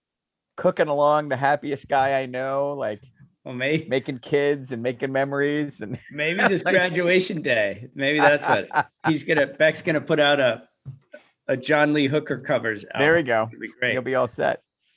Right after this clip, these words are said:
Speaker 2: All right. Well, let's see what's happening in two thousand fourteen. See how your,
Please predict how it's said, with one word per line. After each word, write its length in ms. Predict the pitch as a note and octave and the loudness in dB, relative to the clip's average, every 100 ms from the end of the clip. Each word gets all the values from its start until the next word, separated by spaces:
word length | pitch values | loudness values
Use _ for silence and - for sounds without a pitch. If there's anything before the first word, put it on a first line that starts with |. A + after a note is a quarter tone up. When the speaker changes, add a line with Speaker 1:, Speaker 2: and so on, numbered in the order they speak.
| _ _ _ _ - | _ _ _ _ -4
Speaker 2:
All 100 | C3+ | 0
right. 240 | D3+ B2+ C3 | 2 2 0
Well, 80 | E3 | -2
let's 200 | E3 - | -2 -4
see 200 | F#3 E3 | -2 0
what's 180 | D#3+ E3 | -2 2
happening 400 | D#3+ D#3 D#3 C#3 | 2 2 0 -2
in 200 | C3+ B2+ | -8 -8
two 160 | F3+ E3+ | -8 -2
thousand 480 | F3 D#3+ C#3+ C3+ | 2 2 2 -4
fourteen. 600 | D#3+ D3+ D3 E3 D3+ D3+ D3 | 0 0 2 0 2 0 0
See 180 | - | 0
how 160 | D#3 D3 | 2 2
your, 440 | C#3 B2+ B2 A#2+ | 0 0 0 -2